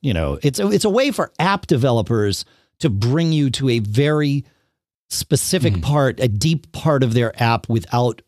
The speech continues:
Speaker 1: the rest of their app, uh, around it, which I thought was cool. I, I, I like that idea. I'm,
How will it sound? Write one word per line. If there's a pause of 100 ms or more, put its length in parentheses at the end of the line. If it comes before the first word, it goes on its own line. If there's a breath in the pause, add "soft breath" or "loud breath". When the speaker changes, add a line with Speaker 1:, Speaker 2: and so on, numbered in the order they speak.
(120)
Speaker 1:
the
rest
of
their
app, (160)
uh,
around
it,
which
I
thought
was
cool.
I, (100)
I, (200)
I
like
that
idea. (340 loud breath)
I'm,